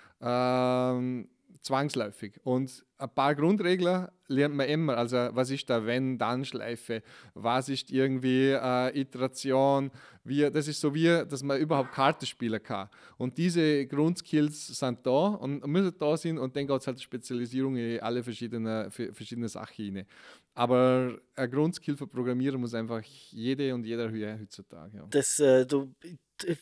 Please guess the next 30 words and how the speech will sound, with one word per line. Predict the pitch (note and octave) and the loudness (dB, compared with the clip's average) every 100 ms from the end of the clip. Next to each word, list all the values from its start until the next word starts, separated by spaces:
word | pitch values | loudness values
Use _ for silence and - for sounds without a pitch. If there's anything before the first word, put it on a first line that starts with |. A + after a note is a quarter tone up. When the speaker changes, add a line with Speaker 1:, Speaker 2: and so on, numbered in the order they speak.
| - | -10
Speaker 2:
ich | - D3 | -6 6
wollte | E3 E3 | 8 8
gerade | E3+ D#3+ | 6 6
eine | |
Frage | - E3 | 4 4
stellen | - D#3+ | 6 6
und | D#3 - | 6 2
du | C#3+ - | -4 -2
präsentierst | C#3 B2+ C#3+ C#3 | -4 -2 0 0
sie | C#3 | 0
mir | C3 | -4
eigentlich | B2+ B2+ | -4 0
eh | C#3 | 2
gerade | C3+ C3 - A#2+ B2+ C#3 D#3 | 4 2 2 6 8 10 8
<laughs> | D3+ | 6
auf | - | 0
dem | D3 | 6
Silbertablett. | D#3+ D#3+ D#3+ C#3 C#3+ D#3+ | 6 8 6 8 8 8
Du | |
hast | - | 6
vorhin | E3 D3+ | 6 6
echt | E3 - | 6 2
eine | - | -4
super | F#3 E3 | -4 2
Metapher | D#3+ D3+ D#3 F3 | 4 4 4 0
gehabt | - D#3 | 4 4
mit, | C#3+ C#3 - - | 4 0 -2 -8
mit | C#3 - | -6 0
der | B2+ | 4
Bauarbeiter, | B2+ D3 D3 D3 D3 D#3 C#3+ | 8 8 10 8 8 6 4